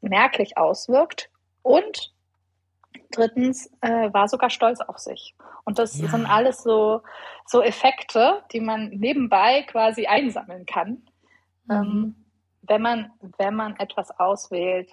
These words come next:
Speaker 1: was man sich vorstellen kann.
Speaker 2: Mhm. Also es ist unterstützend bei einer psychischen Erkrankung sehr hilfreich. Und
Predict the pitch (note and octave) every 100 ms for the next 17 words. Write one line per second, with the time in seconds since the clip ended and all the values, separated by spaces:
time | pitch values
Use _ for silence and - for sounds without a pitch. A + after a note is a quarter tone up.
0 | - - G3 F#3 F#3 E3 D#3+ - E3 D#3+
1 | E3 E3 _ - A3 G3 G3 A#3+ A3+ _
2 | _ _ _ - F#3 F3+ E3+ - D#3 -
3 | D#3+ D3+ C#3 - A#3 - - A#3+ A#3+ _
4 | - E3 G3+ G3 G3 F#3 - F#3+ F#3 E3+
5 | F3+ - - - F3 E3 E3+ D#3 D#3+ D#3
6 | E3 - E3 D#3+ _ - - - _ E3+
7 | D#3+ D#3+ D#3+ D3+ -